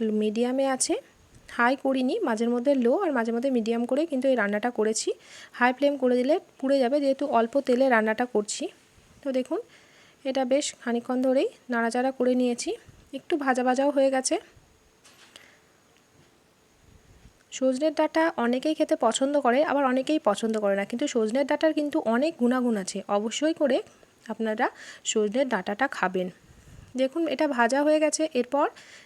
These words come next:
যে মশলাটা করে রেখেছিলাম, সর্ষে পোস্ত বাটাটা, সেটাও এর মধ্যে দিয়ে দিলাম। এটা দিয়েও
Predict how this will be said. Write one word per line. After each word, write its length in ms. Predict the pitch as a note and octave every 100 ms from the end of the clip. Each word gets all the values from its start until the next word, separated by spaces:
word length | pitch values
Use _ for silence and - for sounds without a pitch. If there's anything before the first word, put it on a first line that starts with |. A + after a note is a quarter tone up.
| _
যে 140 | A3+ B3
মশলাটা 480 | A#3 G#3 A3 A3+ C4
করে 200 | C4 G3+
রেখেছিলাম, 480 | G3+ A3 A#3+ A#3 C#4 G4+
সর্ষে 380 | - G#3+ G#3+ A3
পোস্ত 300 | G3+ G#3 -
বাটাটা, 440 | A3 G3 G3+ G3 G4+ - - -
সেটাও 320 | - G3+ C4 G4+
এর 160 | A#3
মধ্যে 280 | G3+ G3+ D4
দিয়ে 180 | F#4 G#3+
দিলাম। 240 | F#3+ F#3 F#3 - - -
এটা 200 | A#3 B3+ C#4
দিয়েও 300 | A#3 G#3+